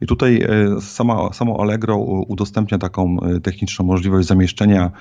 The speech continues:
pewnych informacji o zwrotach, o reklamacjach, e, o tym, k-, k-, o twoich danych, jakim, czyli, e, e, sprzedawcy. Tego typu informacje powinny się znaleźć.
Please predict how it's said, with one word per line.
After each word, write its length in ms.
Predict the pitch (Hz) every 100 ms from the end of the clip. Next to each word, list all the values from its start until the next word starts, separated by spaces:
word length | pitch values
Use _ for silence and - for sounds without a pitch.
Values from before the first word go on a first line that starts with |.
| - _
pewnych 380 | 95 90 90 -
informacji 520 | 92 87 92 90 87
o 40 |
zwrotach, 380 | 80 90 107 95
o 60 | 92
reklamacjach, 760 | 85 82 87 110 - 107 101 -
e, 420 | 92 90 87 87
o 140 | -
tym, 180 | 92 90
k-, 140 | 82 -
k-, 680 | - - - - 87 85 87
o 80 | -
twoich 280 | - 92
danych, 300 | 80 92 107
jakim, 560 | 101 92 - 90 90 82
czyli, 340 | - 85 87 80 - - - 104
e, 200 | 90 87 - - - - 85 82 85
e, 40 | -
sprzedawcy. 640 | - 92 90 92 - 143 - - - - - - - 98 98
Tego 180 | 101 117
typu 200 | - -
informacje 480 | 104 101 101 101 104
powinny 340 | - 90 92
się 120 | 87 92
znaleźć. 540 | 85 80 113 - -